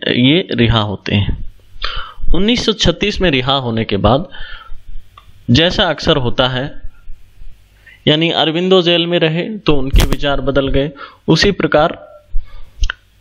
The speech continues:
जब जेल से लौट करके आए एमएन रॉय साहब, तो इन्होंने भी मार्क्सवाद बिल्कुल छोड़ दिया और एक अलग ही विचारधारा दी, जिसे कहा जाता है आमूल मानववाद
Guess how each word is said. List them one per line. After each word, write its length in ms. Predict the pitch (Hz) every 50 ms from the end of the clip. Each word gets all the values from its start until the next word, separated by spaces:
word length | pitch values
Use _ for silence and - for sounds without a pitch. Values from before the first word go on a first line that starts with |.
| _ _ _ _ _ _ - - - - - - - - - - - -
जब 220 | 131 156 147 143
जेल 240 | 127 143 151 156 160
से 140 | - 156 156
लौट 240 | 147 147 139 -
करके 300 | - - 143 143 143 160
आए 320 | 156 151 147 156 156 151 - - - - - _ _ _ _ _ - -
एमएन 300 | 143 143 139 147 147 143
रॉय 180 | 135 143 147 151
साहब, 600 | 147 - 147 139 143 156 180 - - - - - -
तो 100 | - 160
इन्होंने 340 | 151 147 147 147 151 160 180
भी 180 | 180 175 175 170
मार्क्सवाद 580 | 160 143 131 127 - - - 139 135 135 135 - - _ - _ _ _ _ _ - 127
बिल्कुल 380 | 120 123 120 113 - 131 -
छोड़ 300 | - - - 110 113 113
दिया 280 | 101 110 123 127 156 - - - - - - - - - -
और 140 | 135 151 160
एक 140 | 151 - -
अलग 300 | - 139 170 196 190 180
ही 120 | 180 170
विचारधारा 680 | 139 139 - - 131 120 123 120 120 120 117 120 127
दी, 240 | 113 113 135 165 - - - - _ _ _ - - -
जिसे 280 | 120 135 127 - 135
कहा 300 | 120 - 117 113 123 117
जाता 320 | 120 120 113 98 - 120 113
है 220 | 120 120 151 214 - - - - - - - - -
आमूल 420 | - 113 117 127 139 147 151 151
मानववाद 720 | 139 127 123 127 131 127 127 123 123 139 165 - - -